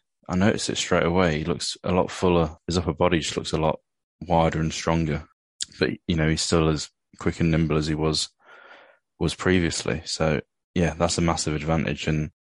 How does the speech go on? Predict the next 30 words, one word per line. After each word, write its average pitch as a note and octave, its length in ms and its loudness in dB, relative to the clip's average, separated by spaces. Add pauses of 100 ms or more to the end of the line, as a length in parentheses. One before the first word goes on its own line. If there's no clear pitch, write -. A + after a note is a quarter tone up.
(140)
the F2 80 -8
durability, E2+ 760 2
yeah, D#2 480 -2
um, D#2 420 -2 (500)
definitely D#2 340 2
agree D#2+ 220 0
on D#2 140 0
that. D#2 220 0 (420)
I - 60 -2
think - 200 0
we E2 80 -2
did F2 160 2
start - 580 2
to F2+ 300 2 (720)
tire F#2 320 4
towards F2+ 580 0
the F#2 120 0
end, F#2 400 0 (160)
um, E2 440 0 (720)
and E2 120 -2
you - 20 -4
could - 140 -6
see - 160 2
it D2+ 100 0
by E2 160 2
us - 180 -2
not F2 140 0 (500)
creating E2+ 380 0
as E2 140 0
much, F2 440 0